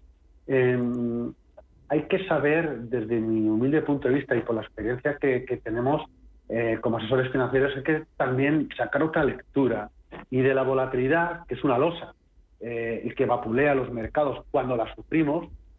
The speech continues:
también hay que sacar una lectura positiva en tanto y cuanto a que o vamos al fin del mundo, inicio del fin del mundo,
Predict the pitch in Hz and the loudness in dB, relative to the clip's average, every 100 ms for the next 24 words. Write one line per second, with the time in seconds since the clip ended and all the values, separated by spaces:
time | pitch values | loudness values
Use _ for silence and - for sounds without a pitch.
0 | - 127 143 180 180 - - 151 143 127 | -4 2 4 2 0 -2 -2 2 2 0
1 | - 139 147 - 131 113 107 135 139 147 | -2 0 0 0 -2 -2 -2 2 4 2
2 | 160 - _ _ 131 127 131 123 120 - | 0 -8 _ _ -6 -2 -2 0 -4 0
3 | 147 151 135 131 - 123 110 - - 131 | 0 2 0 0 0 0 -2 -8 -4 0
4 | 131 180 208 196 160 143 147 180 - - | 2 0 -2 -2 0 2 0 0 -4 -14
5 | _ _ _ - _ 104 160 180 107 90 | _ _ _ -20 _ 0 2 2 -4 -8
6 | 92 107 170 240 | -6 -2 0 -2